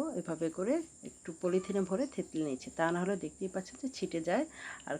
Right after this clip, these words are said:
কলার মোচাটা এভাবে করে পাতলা কুচি করে কেটে নিয়েছি, সব পরিষ্কার করে। তারপর এটাকে এখন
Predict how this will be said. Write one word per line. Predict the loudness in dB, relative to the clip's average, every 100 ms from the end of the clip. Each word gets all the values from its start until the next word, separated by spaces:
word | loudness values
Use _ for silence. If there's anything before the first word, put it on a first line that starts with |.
| 0
কলার | 4 6 6
মোচাটা | 4 2 4 4
এভাবে | 6 2 0
করে | 0 0 -2 -6 -18 -20 -16 -2
পাতলা | -2 -2 -6
কুচি | -4 -4 -4
করে | 2 2
কেটে | 4 0 0
নিয়েছি, | 0 0 -4
সব | -6 -4
পরিষ্কার | -2 -2 -2 -6
করে। | -4 -8 -10 -16 -16 -14 -16 2
তারপর | 8 8 8 4
এটাকে | 4 2 2
এখন | 2 0 0